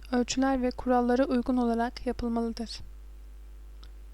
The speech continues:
Bunlarla ilgili belli başlı uluslararası kuruluşlar bunlardır. Aşağıda belirtilenlerdir. Ee, bu kuruluşların getirdikleri ölçüler ve kurallar vardır. Uluslararası kurallar da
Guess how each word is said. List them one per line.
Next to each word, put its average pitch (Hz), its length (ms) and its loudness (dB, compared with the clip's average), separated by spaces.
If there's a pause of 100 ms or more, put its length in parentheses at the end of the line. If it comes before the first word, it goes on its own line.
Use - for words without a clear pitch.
(760)
Bunlarla 277 400 -2
ilgili 240 440 -4
belli 254 260 0
başlı 254 440 -2
uluslararası 262 580 0
kuruluşlar 247 680 -2
bunlardır. 247 680 0 (340)
Aşağıda 240 460 -4
belirtilenlerdir. 226 1040 -6 (1200)
Ee, 233 280 -4 (120)
bu 294 40 -8
kuruluşların 247 760 -2
getirdikleri 254 760 -4
ölçüler 254 520 -2
ve 269 80 -2
kurallar 233 600 -6
vardır. 220 540 -14 (2750)
Uluslararası 277 640 0
kurallar 240 680 0
da 247 140 -4